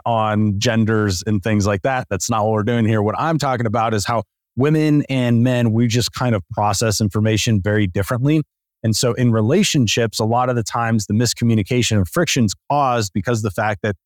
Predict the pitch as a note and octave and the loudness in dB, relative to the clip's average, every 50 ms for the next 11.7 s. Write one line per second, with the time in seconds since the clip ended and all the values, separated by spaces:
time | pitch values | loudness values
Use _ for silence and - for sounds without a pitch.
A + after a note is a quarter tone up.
0 | _ _ _ _ _ A2+ - D3 D#3+ E3+ - - - - D#3+ D3+ C#3+ C3 A#2+ G#2 | _ _ _ _ _ -6 -2 0 0 0 -2 -2 -2 -2 0 2 2 2 0 0
1 | B2 B2 G#2 - C#3 B2+ C3 - C3 B2+ A#2 - - A2+ - C3 B2 A#2+ A#2 A#2 | -2 -4 -2 -2 -2 -2 0 0 0 0 0 0 -2 0 0 2 2 2 0 0
2 | - A#2 A#2+ A#2 A2 G#2+ F#2+ - - - B2 A#2 B2+ C3+ C#3 B2 A2 A#2 A#2 - | 0 0 0 2 2 0 -2 -2 -4 -2 -2 0 0 0 0 0 0 -2 -2 -2
3 | - B2+ B2 A2 A#2+ A2+ F#2 - - A#2+ A2+ G2+ - A2 G#2 F#2 F#2 G2+ A#2+ A#2 | -2 -2 0 2 0 0 0 0 -2 0 0 0 0 0 0 0 0 0 0 0
4 | A#2+ A#2+ - - A#2 G#2+ F2 - _ - - - - E3 F3+ F#3 F3+ E3+ D3+ C#3+ | 0 0 -2 -2 -2 -2 -2 -6 _ -10 -6 -4 0 2 2 2 2 2 2 2
5 | D3+ D#3 D#3+ E3+ D#3 C3+ - _ _ _ - C#3+ C#3+ C#3 B2+ C3 C3+ C#3+ C#3+ - | 2 2 0 0 -2 -4 -8 _ _ _ -2 0 0 2 2 2 2 2 2 0
6 | D3 C#3+ - C3+ C3 G#2 G#2 B2+ C3+ C3+ C3+ C3+ C3+ - B2 C3 B2+ B2 A#2 - | 0 0 0 0 0 0 0 0 0 0 0 0 -2 -2 -2 -2 0 -2 -2 -4
7 | - - A2+ G#2+ - - G3 F#3+ F#3+ F#3+ F#3 F3+ F3 F3 F3 E3+ E3 D#3+ D#3 - | -4 -4 -2 -2 0 0 2 2 4 2 2 2 2 2 2 2 0 0 -2 -6
8 | _ _ _ - C#3 C#3 C3+ C3 C3 A#2+ B2+ C3 C#3 C3+ A#2 - D3 C3+ A#2+ C#3 | _ _ _ -2 0 2 2 2 2 2 2 2 2 0 0 0 -2 0 0 0
9 | C3 A2 A2+ B2+ B2+ B2+ C3 B2+ - C3 B2+ B2 A#2+ - C#3 C3+ C3 C3+ C3 A2 | 0 2 2 2 2 0 0 0 0 0 0 0 0 0 0 2 2 2 0 0
10 | - B2 G#2+ - - D3+ C#3+ B2+ C3+ C3 B2+ B2 A2 G2+ A#2+ A#2+ A#2+ B2 - G#2 | 0 -2 -2 0 0 0 0 2 2 2 2 2 2 0 0 -2 -2 -2 -2 -2
11 | G#2 G2+ G#2+ D3 E3+ E3+ E3+ E3 E3 E3+ E3 E3 D3+ - | -2 0 0 0 0 2 2 0 2 2 0 0 -2 -4